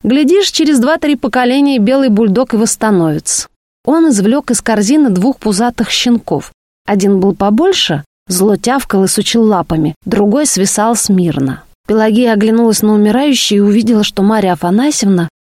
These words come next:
магическим образом переменилась и для гроба уже никак не годится. Она смотрела на бульдожат во все глаза,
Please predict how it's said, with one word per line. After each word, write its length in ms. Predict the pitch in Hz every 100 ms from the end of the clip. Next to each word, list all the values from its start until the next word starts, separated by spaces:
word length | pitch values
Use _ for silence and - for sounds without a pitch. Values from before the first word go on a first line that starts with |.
| _
магическим 840 | 180 185 180 262 - - - 220 208
образом 460 | 247 220 196 208
переменилась 960 | 233 247 285 330 381 320 175 156 - - _ -
и 100 | 240
для 240 | 226 226
гроба 380 | 214 254 330 277
уже 260 | 254 202 294
никак 600 | 294 370 - 381 262 -
не 120 | 202
годится. 680 | 180 180 - - - - 185 _ _ -
Она 240 | 240 262
смотрела 500 | 208 269 285 254 262
на 180 | 233 240
бульдожат 600 | 208 233 196 247 233 214
во 100 | 202
все 220 | 220 - 208
глаза, 580 | 214 208 208 311 381